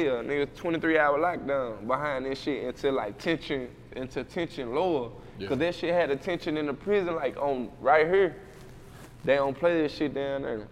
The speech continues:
Speaker 1: You know what I'm saying? It's, it's racial down there. Like, the whole South, you know how it go. You know what I'm saying? I ain't racist, but that's just how it is. That's why that shit be hurting. Like, that shit,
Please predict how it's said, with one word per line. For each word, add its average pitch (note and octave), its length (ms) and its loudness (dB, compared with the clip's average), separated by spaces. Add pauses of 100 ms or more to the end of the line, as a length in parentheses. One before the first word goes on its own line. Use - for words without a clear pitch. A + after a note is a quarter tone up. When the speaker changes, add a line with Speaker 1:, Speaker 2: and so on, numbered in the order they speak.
(180)
Speaker 1:
You A#2+ 80 -8
know C#3 140 -2
what - 20 -2
I'm C3+ 60 -4
saying? C#3 180 -4
It's, D3 280 0
it's C3+ 200 -2
racial D3 400 2
down C#3 220 -4
there. B2+ 160 -2
Like, B2+ 240 0
the C#3+ 80 0
whole E3+ 260 2
South, - 280 -2
you E3 60 -4
know G#3 160 0
how B2+ 220 -2
it G#2+ 160 -4
go. C3+ 180 -2 (800)
You A#2 80 -8
know C3+ 80 -2
what C3+ 100 -4
I'm - 60 -16
saying? C3+ 240 -10
I D#3 160 0
ain't C3+ 160 0
racist, C3+ 360 -2
but A#2+ 140 -4
that's B2+ 140 -2
just B2 160 -6
how A#2+ 220 -6
it A#2+ 160 -2
is. D#3 260 2 (1600)
That's B2+ 200 0
why B2+ 140 4
that B2 140 0
shit C3 260 -2
be A#2+ 140 0
hurting. B2 440 -2
Like, A#2 180 -2
that C3+ 140 0
shit, C3+ 200 -4